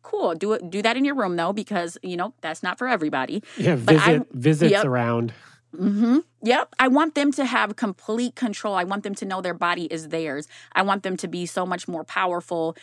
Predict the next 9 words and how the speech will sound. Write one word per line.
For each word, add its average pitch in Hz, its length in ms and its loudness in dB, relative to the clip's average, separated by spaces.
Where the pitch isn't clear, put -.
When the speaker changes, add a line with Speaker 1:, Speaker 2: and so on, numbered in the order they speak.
Speaker 1:
and 175 220 -2
more 170 360 -2
knowledgeable 175 680 0
than 170 160 -2
I 185 180 0
was, 147 460 -6
you 180 180 -6
know? 175 320 -4
And 180 500 -4